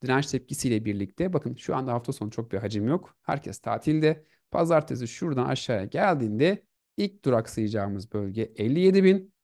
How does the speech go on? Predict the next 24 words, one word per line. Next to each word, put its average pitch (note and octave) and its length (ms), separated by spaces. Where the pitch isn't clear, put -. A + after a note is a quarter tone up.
ikinci C#3 340
duraksayacağımız A#2 720
bölge C#3 480
elli C#3 280
beş - 240
bin, D3 320
elli C3 160
altı A2 320
bin D#3+ 260
bölgesi A#2 600
olacaktır. G#2+ 760
Böyle A#2 500
iki C#3 420
durak A2+ 240
içerisinde G2+ 680
yakalayabiliriz. D3+ 920
Zaten E3 420
aynı C3 320
dax'ta, C#3 420
Nasdaq'ta B2 460
olduğu A2+ 220
gibi G2+ 240
pozisyona D#3 440
girdin, C#3+ 520